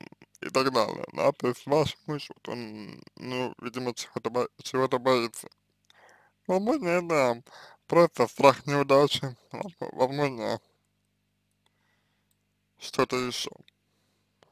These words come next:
Вот. Тут, конечно, нужно, ам, с-, а, ну, смотреть,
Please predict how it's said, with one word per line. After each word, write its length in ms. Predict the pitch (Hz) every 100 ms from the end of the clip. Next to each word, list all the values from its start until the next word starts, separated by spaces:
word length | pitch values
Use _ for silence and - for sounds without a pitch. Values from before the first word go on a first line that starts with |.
| _ _ _
Вот. 340 | - - - - _ _ _ _ _ _ _ _ _ _ _ _ _ _ _ _ _ _ _ _
Тут, 180 | - 156
конечно, 640 | - 123 131 - 131 117
нужно, 580 | 110 123 127 127 117 110 - _ _ _ _ _ _ _ _ _ _ _ _ _ _ _ _ _ _ _ _ _ _ _ _ _ _ -
ам, 580 | - 113 117 107 117 117 _ _ _ _ - _
с-, 220 | - - - -
а, 320 | - - 62
ну, 320 | 80 123 95 - - _ _ _ _ _ _ - _ _ _ _ _ -
смотреть, 480 | 135 135 127 104